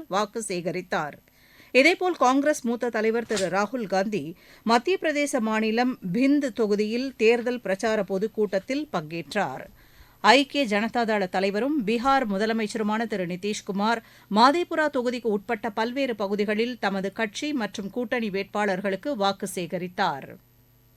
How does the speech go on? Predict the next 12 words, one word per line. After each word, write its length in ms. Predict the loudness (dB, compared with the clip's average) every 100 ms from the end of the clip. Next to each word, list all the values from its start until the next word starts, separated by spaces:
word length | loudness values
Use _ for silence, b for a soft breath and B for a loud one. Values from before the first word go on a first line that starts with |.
| _ _ _ _ _ b b b b b b b
மக்களவைத் 560 | 6 6 6 2 2 0
தேர்தலில் 480 | 2 4 4 2 0
போட்டியிடும் 640 | 0 0 -2 2 2 4
மேலும் 400 | 4 4 2 2
நான்கு 340 | 4 4 2
பேர் 200 | 2 0
கொண்ட 200 | 0 -2
வேட்பாளர் 520 | -2 -2 0 0 0 -2
பட்டியலை 520 | -4 -2 -2 -2 -2
காங்கிரஸ் 440 | 0 0 -2 -4
கட்சி 320 | -4 -6 -4
வெளியிட்டுள்ளது. 680 | -2 -2 -2 -4 -2 -2 -2